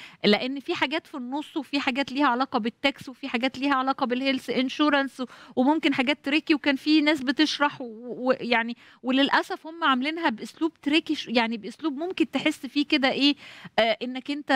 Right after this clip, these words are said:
آه، في حاجات تلاقيها عايزها حلوه، وفي حاجات لا مش عايزها في نفس البروبوزيشن، في نفس مشروع القانون. عمومًا، آه، برضو احنا بننتخب، آه، آه، اعضاء مجلس النواب،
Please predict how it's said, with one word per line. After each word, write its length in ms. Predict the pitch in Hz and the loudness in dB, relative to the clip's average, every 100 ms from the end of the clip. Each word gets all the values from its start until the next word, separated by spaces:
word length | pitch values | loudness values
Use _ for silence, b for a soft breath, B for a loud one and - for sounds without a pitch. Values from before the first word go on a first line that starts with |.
| 254 - | 2 0
آه، 140 | 202 | -6
في 180 | 226 294 | -4 -2
حاجات 360 | - 233 269 - _ 240 - | 0 2 0 0 _ -8 0
تلاقيها 420 | 226 - 269 262 | 0 0 0 0
عايزها 440 | 220 254 294 294 | 0 -2 -6 -6
حلوه، 400 | 262 302 311 359 | 0 0 2 2
وفي 260 | 349 254 302 | 0 -2 -4
حاجات 280 | 269 285 - | -2 0 0
لا 120 | - | -2
مش 160 | 233 | -4
عايزها 280 | 208 220 214 196 160 B _ | 0 0 2 -2 -6 B _
في 120 | 269 | 0
نفس 300 | 311 415 392 | 2 0 -2
البروبوزيشن، 760 | 269 247 233 226 196 233 226 | -2 -2 -2 -4 0 0 0
في 120 | 202 233 | -4 -4
نفس 200 | 262 240 | -4 -6
مشروع 300 | 196 220 196 | -4 -2 -2
القانون. 280 | - 135 131 B B 214 | -2 -8 -10 B B 0
عمومًا، 460 | 226 262 302 311 320 B B | 2 2 2 0 0 B B
آه، 140 | 214 220 | 2 4
برضو 320 | 208 254 240 | 2 0 -2
احنا 180 | 247 226 | -4 -2
بننتخب، 640 | 220 220 277 269 247 180 190 | -2 0 0 0 -4 -2 2
آه، 40 | |
آه، 580 | 196 190 185 160 190 185 | 4 4 2 0 -2 2
اعضاء 540 | 196 190 196 254 254 190 | 2 2 2 2 2 0
مجلس 460 | 240 240 220 - | -2 -2 -6 -4
النواب، 500 | 190 185 180 202 311 | -6 -4 0 2 2